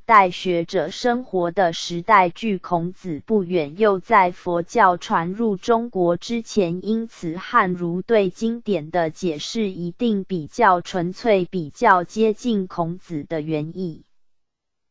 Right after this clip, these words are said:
于是他们研究了浩繁的汉儒注释，都是新儒家所摒弃的，他们将这种研究称为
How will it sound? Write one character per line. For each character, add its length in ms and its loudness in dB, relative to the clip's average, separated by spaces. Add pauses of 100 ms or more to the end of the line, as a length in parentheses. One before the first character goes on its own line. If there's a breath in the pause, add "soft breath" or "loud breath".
(200)
于 220 -2
是 320 -4
他 280 4
们 360 -2
研 220 0
究 220 4
了 280 0
浩 320 4
繁 320 0
的 180 2
汉 380 0
儒 260 -2
注 280 0
释， 320 -4
都 280 4
是 300 -4
新 340 -6
儒 240 -4
家 340 6
所 320 -4
摒 280 -2
弃 300 -4
的， 220 0
他 300 2
们 300 -2
将 340 0
这 220 2
种 280 -2
研 280 -2
究 260 0
称 340 -2
为 360 -4